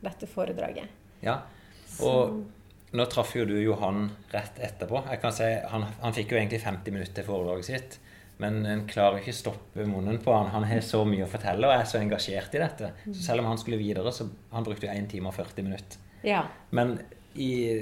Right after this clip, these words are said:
Speaker 2: du fikk jo med deg en litt sånn kortere oppsummering, så vi får inn og høre hva Johan hadde å si.
Speaker 1: Mm. Du snakket om, eh, det med å trene og holde seg i form i forhold til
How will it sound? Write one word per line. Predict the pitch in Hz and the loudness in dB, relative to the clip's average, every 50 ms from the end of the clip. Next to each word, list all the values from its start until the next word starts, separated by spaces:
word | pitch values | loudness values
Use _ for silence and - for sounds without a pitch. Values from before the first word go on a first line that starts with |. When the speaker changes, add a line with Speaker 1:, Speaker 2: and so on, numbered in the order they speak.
| 110 | 0
Speaker 2:
du | 113 120 113 | -2 -2 -2
fikk | - 139 - - | -2 -4 -2 0
jo | 139 | 2
med | 120 110 107 | 2 4 4
deg | 110 110 | 4 4
en | 110 110 | 2 2
litt | 101 104 | 0 -2
sånn | - 113 104 | -4 -6 -4
kortere | - - 104 107 - - 104 | -4 -4 -6 -4 -4 -6 -6
oppsummering, | 98 90 - - 95 98 95 104 117 120 | -6 -6 -8 -10 -10 -10 -8 -8 -8 -8
så | - 123 | -6 -4
vi | 120 107 | -4 -4
får | 107 117 113 | -4 -2 -2
inn | 107 107 | 0 0
og | 104 | 0
høre | 107 101 98 92 95 95 | 0 0 -2 -2 -2 -2
hva | 101 98 98 98 | -4 -4 -4 -4
Johan | 98 90 92 92 90 | -4 -4 -4 -4 -4
hadde | 92 92 92 | -4 -4 -4
å | 90 | -6
si. | - 107 - - | -8 -10 -10 -4
Speaker 1:
Mm. | 240 226 208 180 165 175 180 - - - - - - - - - - _ _ _ - - _ _ _ _ _ _ _ - - - _ _ - _ _ _ - - - _ _ _ _ _ _ - - - _ - - - - - - - - - - - - - - - - - - 247 | -4 -2 -2 -2 -4 -8 -8 -14 -20 -10 -10 -10 -10 -10 -20 -20 -20 _ _ _ -8 -8 _ _ _ _ _ _ _ -6 -6 -6 _ _ -20 _ _ _ -2 -2 -2 _ _ _ _ _ _ -4 -4 -4 _ -20 -20 -20 -4 -4 -4 -4 -4 -16 -20 -20 -20 -4 -2 -2 -2 0 2 2
Du | 247 247 | 2 2
snakket | 254 - - 233 214 - - - - - 233 226 226 233 233 233 233 240 - - - - | 2 2 2 2 2 0 -2 -6 0 4 6 6 6 6 6 2 2 0 -2 -6 -2 0
om, | 233 220 208 202 202 202 | 2 2 4 2 2 2
eh, | 202 202 196 190 196 196 190 | 2 2 2 2 0 0 0
det | 190 202 | 0 0
med | 190 202 208 | 0 0 0
å | 190 - - | -2 -4 -8
trene | - - 226 208 202 190 190 185 190 190 190 185 - - - | -2 0 0 2 2 0 0 0 0 0 0 -2 -2 -2 -4
og | 208 | -2
holde | 180 208 185 180 196 | -2 -2 -2 -2 -4
seg | - - 208 | -4 -2 -2
i | 190 202 - - - - | -4 -4 -6 -8 -4 0
form | 208 196 196 208 202 202 190 190 190 190 | 2 2 2 0 0 0 0 0 0 0
i | 190 - - - - - 220 - - - | -2 -2 -4 -8 -4 -4 -4 -4 -2 -2
forhold | 233 196 196 - - 214 202 214 208 - - - - | -2 -2 -2 -2 -2 0 0 0 -2 -2 -8 -6 0
til | 220 202 190 185 190 190 185 180 180 185 185 185 190 | 2 2 4 4 4 2 2 2 2 2 0 0 -2